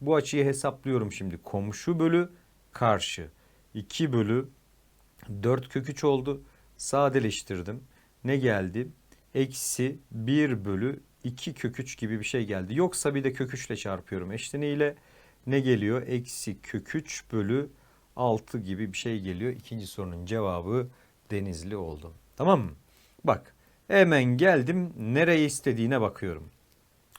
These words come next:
Açım geniş mi, dar mı? Geniş. O zaman sinüsünün işareti artı, kosinüsün işareti eksi diyorum. Peki alfayı kullanacağım mı? Gebersin alfa.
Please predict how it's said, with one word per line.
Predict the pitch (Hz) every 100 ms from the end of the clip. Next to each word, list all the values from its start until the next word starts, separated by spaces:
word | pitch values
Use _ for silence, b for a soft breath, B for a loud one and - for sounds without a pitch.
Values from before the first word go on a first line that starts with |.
| -
Açım | 135 131 190 135
geniş | 117 160 180 -
mi, | 165 180 -
dar | 113 98
mı? | 82 78 - b _ 113
Geniş. | 127 - - - - b b b b
O | 175
zaman | 180 170 143
sinüsünün | 131 - 180 156 143 127 120
işareti | 123 131 107 98 92 98
artı, | 95 143 165 165 - 139 b b b b _ -
kosinüsün | 190 175 160 135 123 120
işareti | 117 117 101 107 -
eksi | 160 127 - 95
diyorum. | 90 78 78 b b b
Peki | 170 180
alfayı | 180 170 185 180
kullanacağım | 180 180 175 175 185
mı? | 180 160 -
Gebersin | 110 156 170 143 117 - 107
alfa. | 92 87 90 80